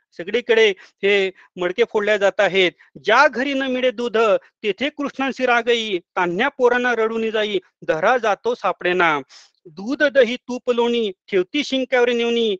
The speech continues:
याच्या हातीनं लागे म्हणूनी, तव उपाय अन्य करीत असे." आणि म्हणून जे अनेक उपाय आपण विविध प्रसंगात जाणून घेतले आहे, पाटावर उखळ टाकून कशा पद्धतीने उतरंड रचून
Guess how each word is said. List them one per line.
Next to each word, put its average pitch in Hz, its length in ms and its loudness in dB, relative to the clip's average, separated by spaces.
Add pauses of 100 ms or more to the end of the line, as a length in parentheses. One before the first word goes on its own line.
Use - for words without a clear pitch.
(180)
याच्या 185 360 0
हातीनं 247 380 -4
लागे 226 240 0
म्हणूनी, 220 380 0 (280)
तव 247 280 6 (200)
उपाय 202 300 0
अन्य 202 280 -4
करीत 196 280 -6
असे." 170 380 -4 (300)
आणि 175 160 0
म्हणून 208 380 2 (280)
जे 233 140 2
अनेक 240 340 -4
उपाय 214 340 2
आपण 185 320 -6
विविध 190 240 -6
प्रसंगात 196 420 -6
जाणून 202 240 0
घेतले 190 240 -2
आहे, 175 300 0
पाटावर 185 480 -2
उखळ 190 240 -6
टाकून 185 420 0
कशा 185 260 -4
पद्धतीने 190 380 -4
उतरंड 190 400 -2
रचून 190 440 0